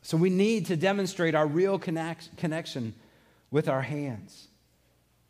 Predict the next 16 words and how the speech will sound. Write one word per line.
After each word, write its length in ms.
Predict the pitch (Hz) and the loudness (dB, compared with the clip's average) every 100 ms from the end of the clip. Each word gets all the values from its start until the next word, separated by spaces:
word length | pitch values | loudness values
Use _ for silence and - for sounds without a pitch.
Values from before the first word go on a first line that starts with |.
| _ _ _ _ | _ _ _ _
But 200 | - 151 | -2 0
in 120 | 160 | 4
addition 400 | 160 147 185 190 | 2 2 -2 -2
to 60 | 165 | -2
being 300 | 151 165 160 | 0 0 0
a 40 | |
matter 360 | 151 151 160 160 | 0 0 0 0
of 80 | 135 | -2
heart 300 | - 160 156 | 0 0 2
and 80 | 143 | -4
hands, 420 | 143 151 147 117 | -4 -4 -4 -4
real 220 | 139 170 | -4 -4
connection 600 | 165 160 147 147 - 131 | -2 -4 -4 -8 -6 -6
is 140 | 120 | -6
a 60 | 113 | -8
head 400 | 107 143 139 117 | -8 -4 -4 -4